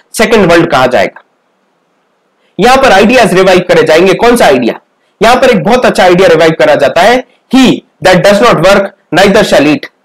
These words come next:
जो काम नहीं कर रहा है, उसको खाना नहीं चाहिए, इस तरीके के आइडियाज दिए जाते हैं।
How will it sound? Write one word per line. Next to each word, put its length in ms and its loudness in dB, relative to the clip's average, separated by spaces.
जो 100 0
काम 260 0
नहीं 120 2
कर 120 0
रहा 100 2
है, 60 2
उसको 200 -2
खाना 260 0
नहीं 160 2
चाहिए, 220 0
इस 180 -2
तरीके 260 -2
के 120 0
आइडियाज 280 0
दिए 220 -2
जाते 260 -2
हैं। 140 2